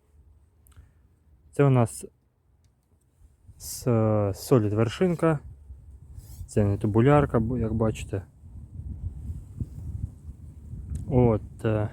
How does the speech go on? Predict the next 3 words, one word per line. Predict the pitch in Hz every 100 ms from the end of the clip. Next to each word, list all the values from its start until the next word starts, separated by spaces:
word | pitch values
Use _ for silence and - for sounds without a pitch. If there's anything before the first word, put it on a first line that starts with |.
| - - - - - - - - - - - - - - - - - - - -
я | 131
вже | 135 123 120 107
витягував | 104 135 151 117 107 101 - -